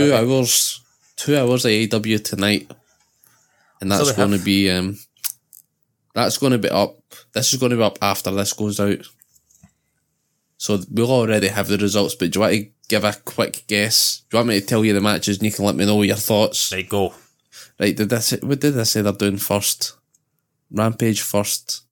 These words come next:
Speaker 2: Aye, so they're doing Rampage, then Battle of the Belts. Oh, did I say that the other way earlier?
Speaker 1: Uh, no, that was the easy that other way.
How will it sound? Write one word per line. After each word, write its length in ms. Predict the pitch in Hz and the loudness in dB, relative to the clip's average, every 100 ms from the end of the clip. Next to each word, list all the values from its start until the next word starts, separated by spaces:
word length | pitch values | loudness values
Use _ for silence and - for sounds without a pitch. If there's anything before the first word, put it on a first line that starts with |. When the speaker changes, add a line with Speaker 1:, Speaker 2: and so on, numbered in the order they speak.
| - | -4
Speaker 2:
Aye, 160 | 104 | 0
so 160 | 95 - | 0 0
they're 120 | 101 | 0
doing 240 | 95 131 117 | 2 0 2
Rampage, 440 | 110 104 107 98 | 0 2 0 0
then 220 | - 104 | 0 0
Battle 240 | 95 95 87 | 2 0 0
of 100 | 95 | 0
the 60 | |
Belts. 600 | 95 78 - - - - - | 0 -2 -4 -14 -20 -20 -6
Oh, 100 | - | -2
did 140 | 123 127 | 0 2
I 80 | 175 | 0
say 180 | - | 2
that 160 | 160 139 | 2 2
the 80 | 107 | 2
other 200 | 123 113 | 0 0
way 160 | 117 147 | 2 2
earlier? 320 | 165 170 165 - _ _ _ _ - | 2 2 0 -4 _ _ _ _ -8
Speaker 1:
Uh, 200 | 101 95 - | -4 -4 -4
no, 280 | 95 92 - _ _ | -2 -2 -4 _ _
that 120 | 95 | -8
was 120 | 90 92 | -8 -8
the 60 | |
easy 200 | 90 92 | -10 -10
that 120 | 85 90 | -12 -10
other 140 | 87 | -10
way. 100 | 90 | -12